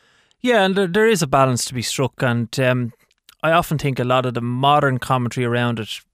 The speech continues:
as we've discussed, it's all about sort of supporting people and helping people that you work for, and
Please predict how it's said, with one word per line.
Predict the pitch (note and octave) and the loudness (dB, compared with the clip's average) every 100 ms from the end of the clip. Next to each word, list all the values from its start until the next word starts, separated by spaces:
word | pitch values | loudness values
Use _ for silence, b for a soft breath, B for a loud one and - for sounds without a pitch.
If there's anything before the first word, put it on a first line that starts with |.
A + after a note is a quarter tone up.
| - | -4
as | A3 D3+ | -2 0
we've | C3 | -2
discussed, | A#2 - C3+ - | -6 -4 -4 -4
it's | A#2 - | -6 -2
all | A#2 | -2
about | A2+ G#2+ G#2+ | -2 -4 -6
sort | - A#2+ | -4 -4
of | G#2+ | -4
supporting | - - A#2+ A2 | -8 -6 -4 -4
people | A2+ A2+ B2 | -6 -10 -8
and | G#2 | -10
helping | G#2 A2+ - | -6 -6 -6
people | G#2 A2+ A2 | -10 -10 -10
that | G#2+ | -14
you | A2 | -8
work | G#2+ A2+ | -8 -8
for, | - G#2+ G#2 | -8 -6 -4
and | G#2 | -6